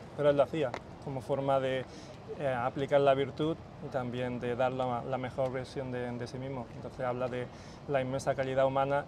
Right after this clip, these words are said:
y también una de las ventajas también de, de estudiar a, a estas, a estas personas que son modelos, modelos que podemos utilizar para que nos sirvan de influencia en nuestra vida. Y, y una de las grandes ventajas también de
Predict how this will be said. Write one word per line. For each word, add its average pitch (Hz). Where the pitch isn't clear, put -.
y 139
también 143
una 156
de 160
las 151
ventajas 147
también 147
de, 139
de 143
estudiar 143
a, 135
a 127
estas, 139
a 151
estas 143
personas 147
que 147
son 147
modelos, 135
modelos 135
que 143
podemos 139
utilizar 139
para 127
que 165
nos 139
sirvan 143
de 139
influencia 135
en 131
nuestra 120
vida. 127
Y, 123
y -
una 127
de 127
las 123
grandes 131
ventajas 131
también 135
de 127